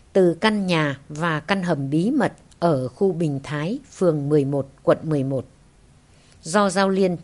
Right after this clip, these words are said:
chuyển vũ khí vào nội thành Sài Gòn rất khó khăn,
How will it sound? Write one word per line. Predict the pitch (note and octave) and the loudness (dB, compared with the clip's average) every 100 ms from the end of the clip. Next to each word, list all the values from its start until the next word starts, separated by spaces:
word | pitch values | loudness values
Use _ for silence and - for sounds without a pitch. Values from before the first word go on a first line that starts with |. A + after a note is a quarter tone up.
| - | -2
chuyển | F#3 C3 A#2+ | 0 0 0
vũ | E3+ A#3 | -2 -2
khí | - F3+ A#3+ | -2 -2 0
vào | F#3+ | 0
nội | C#3+ D3 - | 0 -4 -6
thành | D3 | -10
Sài | B2 D3 B2 | -6 -6 -4
Gòn | C3+ C3 A#2 - | -4 -4 -8 -12
rất | C#3+ A#3+ - | -4 -4 -4
khó | F3 F#3 | -4 -4
khăn, | A#3 - E3+ | -2 -6 -6